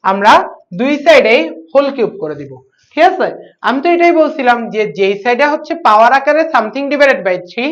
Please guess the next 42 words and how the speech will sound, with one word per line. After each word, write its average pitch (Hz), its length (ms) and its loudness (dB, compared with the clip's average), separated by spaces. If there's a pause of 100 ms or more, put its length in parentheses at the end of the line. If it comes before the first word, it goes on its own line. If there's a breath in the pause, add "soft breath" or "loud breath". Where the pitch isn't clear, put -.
(380 loud breath)
something 254 380 0
divided 247 340 -2
by 175 160 -4
three 196 180 -12
থাকবে, 202 420 0
ওই 220 160 -4
সাইডে 254 180 -2
কিউব 269 300 -6
করব। 277 380 0 (360 loud breath)
যেহেতু 277 360 0
ডান 320 280 2
পক্ষে 285 260 -4
কিউব 320 280 -2
করতেছি 220 440 -6
তাহলে 208 300 0
কি 233 140 -8
বাম 220 260 0
পক্ষেও 233 340 -4
কিউব 254 200 -4
করব। 254 420 -2 (200 loud breath)
এই 202 140 0
জিনিসটাই 240 420 -4
তো 359 80 -2
তোমাদেরকে 285 440 -2
গত 254 240 0
ক্লাসে 240 260 0
আমি 262 180 -2
পড়ায় 269 320 4
আসছি। 233 300 -8 (400 loud breath)
এখন 330 340 2 (420)
but 262 160 0
সমস্যা 254 480 -4
হচ্ছে 320 180 -10
কি, 349 100 2
এই 220 400 0
অঙ্কটাতে 226 640 -2 (180)
একটু 262 320 -2
ঝামেলা 202 360 -2
আছে। 180 260 -4 (420 soft breath)
কি 294 180 0
ঝামেলা 320 300 2
এটা? 339 240 4